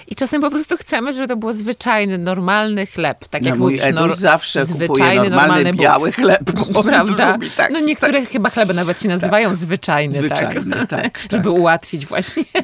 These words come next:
Speaker 1: <laughs> Bo chciałam jeszcze taki, y, jeden, w-, a, taki wątek jeszcze poruszyć, że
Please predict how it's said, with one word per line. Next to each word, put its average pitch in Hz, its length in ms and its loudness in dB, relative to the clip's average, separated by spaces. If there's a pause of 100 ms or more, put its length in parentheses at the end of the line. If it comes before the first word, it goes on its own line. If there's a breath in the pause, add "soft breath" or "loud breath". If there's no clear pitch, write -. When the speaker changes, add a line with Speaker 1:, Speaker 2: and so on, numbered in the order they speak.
(180)
Speaker 1:
<laughs> - 320 -10
Bo - 60 -10
chciałam 269 280 -2
jeszcze 240 180 -6
taki, 226 400 -6 (180)
y, 208 300 0
jeden, 208 360 -2
w-, 165 180 -12
a, - 200 -4 (220)
taki 277 240 -4
wątek 196 280 -4
jeszcze 160 180 -8
poruszyć, 156 540 -6
że 160 240 -2